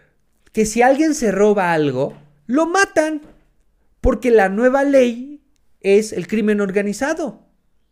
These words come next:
Entonces, tenemos la propuesta de Xochitl con la megacárcel, la Universidad de la Seguridad,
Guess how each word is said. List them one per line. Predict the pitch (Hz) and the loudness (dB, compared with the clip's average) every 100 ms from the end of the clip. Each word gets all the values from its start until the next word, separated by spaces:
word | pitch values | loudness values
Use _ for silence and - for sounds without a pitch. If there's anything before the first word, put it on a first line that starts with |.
| _ _ _ _ _ _ _ _ _ _ _ _ _ _ _ _ _ _ | _ _ _ _ _ _ _ _ _ _ _ _ _ _ _ _ _ _
Entonces, | 175 185 240 226 214 - 143 | -4 -2 2 0 -2 -8 -6
tenemos | 185 226 269 | -2 -2 0
la | 226 | 0
propuesta | 196 180 208 - 214 196 | 0 2 0 2 0 0
de | 151 147 147 139 | 0 0 -2 -4
Xochitl | 143 196 208 233 240 214 | -2 -2 -2 -4 -4 -6
con | 165 156 | -6 -4
la | 160 | -4
megacárcel, | 156 147 131 139 202 214 240 - | -4 -6 -6 -2 -2 0 -4 -2
la | 147 | -4
Universidad | 143 139 135 131 139 151 | -2 -4 -4 -4 -4 -2
de | 143 139 | -2 -2
la | 127 120 - | -4 -8 -14
Seguridad, | - 127 123 135 131 170 220 247 | -12 -10 -6 -6 -2 -2 -2 -4